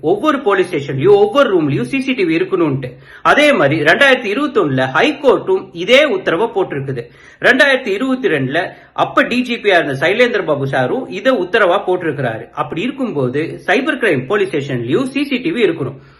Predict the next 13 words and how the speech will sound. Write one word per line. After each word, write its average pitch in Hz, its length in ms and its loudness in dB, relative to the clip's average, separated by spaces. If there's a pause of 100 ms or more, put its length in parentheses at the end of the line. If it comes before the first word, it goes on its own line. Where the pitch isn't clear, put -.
அதை 139 220 0
நான் 165 120 2
ஆர் 233 240 4
டி 294 80 0
ஐ 240 100 2
மூலியமா 143 480 0 (320)
ஒரு 254 280 4
மாசமா 233 460 2
கேட்டிருக்கேன், 170 480 -2
நீங்க 214 160 0
எனக்கு 180 200 -2
ஃபுட்டேஜ் 269 340 0
கொடுங்க. 165 260 -2